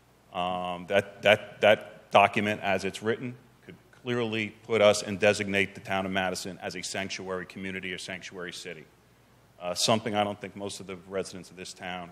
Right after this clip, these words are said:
really want to get ourselves into. Um, ultimately, there is no definition of what constitutes a sanctuary city, sanctuary community.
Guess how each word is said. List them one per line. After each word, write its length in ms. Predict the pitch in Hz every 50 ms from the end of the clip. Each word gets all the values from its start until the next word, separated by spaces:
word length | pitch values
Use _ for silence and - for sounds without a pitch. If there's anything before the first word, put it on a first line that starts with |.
| - -
really 200 | 95 95 95 90
want 200 | 90 90 87 87
to 60 | 85
get 120 | 92 87
ourselves 400 | 87 85 - - 90 82 80 -
into. 220 | 92 82 - - - 78 78 - - - _ _ _ _ _ _ _ _ _ _ _ _ 95
Um, 560 | 92 92 92 90 87 90 90 90 87 87 85 85 _ _ _ _ _ _ _ _ _ -
ultimately, 400 | 113 135 139 170 151 131 117 113
there 200 | 101 107 104 113
is 180 | 117 110 - 113
no 180 | 110 107 101
definition 640 | 90 113 113 107 - - 98 101 110 110 - - 110
of 100 | 95 82
what 140 | 101 95 -
constitutes 720 | - 107 107 110 - - 110 - - 127 123 120 - -
a 80 | 107 107
sanctuary 720 | - 127 117 113 - - 117 110 110 110 110 110 107 104
city, 360 | - - - 120 117 120 110
sanctuary 460 | - - 110 104 104 - 113 107 101
community. 520 | - - 113 104 110 117 120 123 127 131